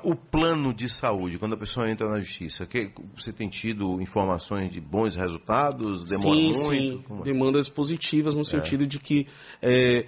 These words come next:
Speaker 2: é abusiva essa prática, né? Quando você aumenta excessivamente, é, o,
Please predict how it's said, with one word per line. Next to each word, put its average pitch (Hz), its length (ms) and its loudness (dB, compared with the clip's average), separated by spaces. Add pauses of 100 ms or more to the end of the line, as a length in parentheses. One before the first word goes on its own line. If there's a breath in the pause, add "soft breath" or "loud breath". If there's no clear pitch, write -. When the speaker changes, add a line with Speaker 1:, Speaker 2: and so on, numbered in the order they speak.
(140)
Speaker 2:
é 120 80 -2
abusiva 139 500 2
essa 120 180 -4
prática, 107 560 -2
né? 127 160 -6 (340 loud breath)
Quando 135 160 2
você 131 220 2
aumenta 131 340 2
excessivamente, 127 1120 0
é, 113 240 4
o, 120 240 4